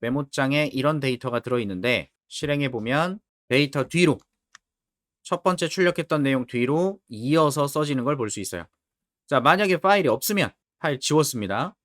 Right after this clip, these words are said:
없을 때 어펜드 모드로 동작을 시키면 자, 동일하게 진행이 됐고요. 파일이 생겼어요. 없으면 생겨요. 있으면 이어서 쓰는 거고.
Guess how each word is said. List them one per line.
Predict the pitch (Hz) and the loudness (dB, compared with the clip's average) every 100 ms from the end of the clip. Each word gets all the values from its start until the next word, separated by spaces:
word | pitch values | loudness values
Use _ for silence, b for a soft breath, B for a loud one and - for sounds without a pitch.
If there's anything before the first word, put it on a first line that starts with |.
| _ _ _ | _ _ _
없을 | 110 - - 233 | -6 -4 -2 -2
때 | 220 - 208 214 | 0 2 4 4
어펜드 | 117 - - 208 202 | 0 -2 -4 -2 0
모드로 | 190 151 139 135 170 214 - _ _ _ _ _ _ | 0 0 -2 0 0 -2 -10 _ _ _ _ _ _
동작을 | 127 127 120 | -8 -2 -2
시키면 | 117 - 160 135 123 196 - _ _ _ _ _ _ | -2 -4 -4 0 0 -2 -8 _ _ _ _ _ _
자, | 117 101 | -10 -6
동일하게 | 139 160 160 143 | -2 2 2 2
진행이 | 131 135 135 120 | -2 0 0 -2
됐고요. | 123 - 135 190 - _ _ _ _ _ _ _ _ _ _ | -6 -4 -2 -2 -4 _ _ _ _ _ _ _ _ _ _
파일이 | _ 180 151 | _ -2 0
생겼어요. | 156 190 160 - 92 - _ | -2 -2 -2 -2 -8 -10 _
없으면 | 117 - 190 160 | -8 -2 -2 0
생겨요. | 185 185 135 - _ - | -2 -2 -4 -6 _ -4
있으면 | 156 196 196 220 - | -2 2 4 2 0
이어서 | 139 135 143 131 | 0 2 2 0
쓰는 | - 127 | -2 -4
거고. | 104 90 | -4 -8